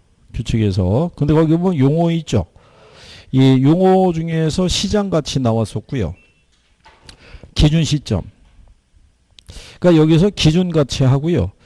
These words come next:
그 이백삼십구 쪽에 맨 하단에 있는 십이의 이호인 적정한 실거래가 있죠. 요거 두 개만 빼고는 다 활용했어요. 시험상에서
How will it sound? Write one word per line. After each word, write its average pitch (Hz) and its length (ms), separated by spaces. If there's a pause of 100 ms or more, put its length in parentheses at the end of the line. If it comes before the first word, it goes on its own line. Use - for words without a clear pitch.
(440)
그 135 580 (120)
이백삼십구 160 720
쪽에 165 280
맨 139 240
하단에 151 440
있는 113 460
십이의 170 540
이호인 147 440
적정한 143 480
실거래가 123 640
있죠. 123 360 (520)
요거 165 160
두 - 220
개만 160 340
빼고는 160 420
다 - 220
활용했어요. 120 720 (760)
시험상에서 120 760